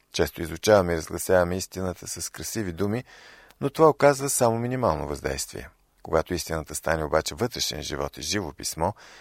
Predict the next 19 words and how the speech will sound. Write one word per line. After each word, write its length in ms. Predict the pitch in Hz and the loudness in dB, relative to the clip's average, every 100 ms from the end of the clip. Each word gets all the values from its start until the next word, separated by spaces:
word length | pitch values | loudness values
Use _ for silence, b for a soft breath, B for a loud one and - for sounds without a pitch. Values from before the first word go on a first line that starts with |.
| B B | B B
и 60 | 92 | 0
след 200 | 95 87 | 0 4
това 140 | 80 | 2
бъде 280 | 76 80 76 | 4 0 0
предадена 600 | - 71 76 73 71 73 | -4 2 2 2 -6 -6
чрез 220 | - 73 | -6 -4
живота 380 | 73 69 67 73 | -4 -2 -4 -6
на 100 | 69 | -10
учителя, 500 | - 76 - 82 113 B B B B - | -8 -8 -4 -4 -4 B B B B -2
тя 140 | 147 | 0
носи 300 | 127 127 - | 0 -2 -4
със 180 | - 101 | -6 -4
себе 260 | - 92 87 | -2 0 -2
си 140 | - | -4
авторитета 640 | - - 82 - 104 110 | -6 -6 -6 -4 -4 -4
и 40 | 95 | -6
силата 380 | - 78 - | -4 -6 -6
на 100 | 71 | -10
Бога. 360 | 73 69 69 | -6 -4 -4